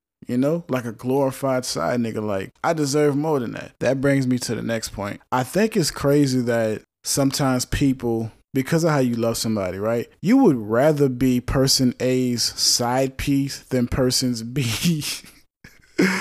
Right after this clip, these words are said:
boyfriend or girlfriend because you feel so strongly about A and you don't feel strongly enough about B.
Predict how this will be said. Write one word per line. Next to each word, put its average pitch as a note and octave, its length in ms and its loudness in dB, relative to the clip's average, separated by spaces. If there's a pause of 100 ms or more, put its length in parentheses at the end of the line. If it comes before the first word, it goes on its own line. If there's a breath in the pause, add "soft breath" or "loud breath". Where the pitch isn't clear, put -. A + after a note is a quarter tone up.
(600 loud breath)
boyfriend D3+ 680 2
or C#3+ 80 0
girlfriend C3+ 680 0
because C#3+ 360 0
you D3 80 0
feel C#3+ 360 2
so C#3+ 260 2
strongly C#3+ 560 2
about B2+ 400 0
A B2+ 320 -2
and A#2+ 140 -2
you B2+ 100 0
don't B2 280 -2
feel B2 280 -2
strongly A#2+ 540 -2
enough A2+ 320 -4
about A2 420 -4
B. - 260 -12